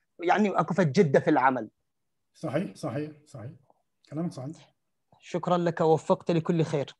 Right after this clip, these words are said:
Speaker 1: شكرًا لك.
Speaker 2: الله
Speaker 1: أخوك
Speaker 2: يبارك.
Speaker 1: الدكتور م-، برغام علي.
Speaker 2: الله يبارك فيك. شكرًا.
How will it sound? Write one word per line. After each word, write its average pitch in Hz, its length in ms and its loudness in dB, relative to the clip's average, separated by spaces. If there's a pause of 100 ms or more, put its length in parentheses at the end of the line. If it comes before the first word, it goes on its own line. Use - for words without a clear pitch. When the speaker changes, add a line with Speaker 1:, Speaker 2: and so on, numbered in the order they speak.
Speaker 1:
شكرًا 160 300 2
لك. 143 220 2
Speaker 2:
الله 135 120 4
Speaker 1:
أخوك 147 100 2
Speaker 2:
يبارك. 165 120 2
Speaker 1:
الدكتور 165 540 6
م-، 160 300 4
برغام 147 440 2
علي. 143 340 -2 (720)
Speaker 2:
الله 127 220 -8
يبارك 131 220 -8
فيك. 117 200 -14
شكرًا. 117 420 -20